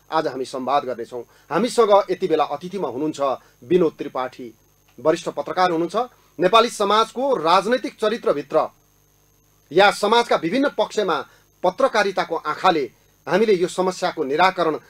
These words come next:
कसरी गर्न सक्छौँ, यो विषयमा पनि हामी गहिरिने प्रयत्न गर्नेछौँ। यहाँलाई कार्यक्रममा स्वागत छ।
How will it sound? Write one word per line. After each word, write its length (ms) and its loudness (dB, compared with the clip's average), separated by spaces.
कसरी 240 -4
गर्न 200 2
सक्छौँ, 380 -4
यो 80 -2
विषयमा 360 0
पनि 180 -4
हामी 280 -8
गहिरिने 360 -4
प्रयत्न 300 -10
गर्नेछौँ। 360 -10
यहाँलाई 720 -16
कार्यक्रममा 300 -16
स्वागत 240 -16
छ। 80 -20